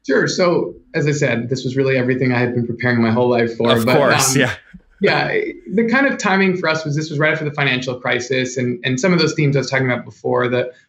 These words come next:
Speaker 1: fragmentation of the bigger financial services, the, the notion of people more and more wanting to have their own sort of, in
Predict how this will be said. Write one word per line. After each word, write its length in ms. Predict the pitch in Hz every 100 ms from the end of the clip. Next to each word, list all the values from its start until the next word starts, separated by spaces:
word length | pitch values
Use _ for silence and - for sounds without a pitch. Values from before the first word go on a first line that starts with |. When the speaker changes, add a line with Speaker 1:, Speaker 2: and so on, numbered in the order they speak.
| -
Speaker 1:
fragmentation 640 | 143 143 143 143 131 135
of 60 | 131
the 80 | 127
bigger 200 | 123 127
financial 360 | 127 127 127
services, 800 | - 127 123 123 - 123 123 120
the, 360 | 127 123 127 - _ _
the 60 | 156
notion 340 | 156 143 147
of 120 | 131
people 400 | - 143 139 127
more 240 | 135 135 131
and 80 | 131
more 160 | 127
wanting 300 | 127 120 123
to 60 | 123
have 140 | 123
their 180 | 127 127
own 380 | 127 127 123 -
sort 200 | - 123
of, 140 | - -
in 340 | 120 113 110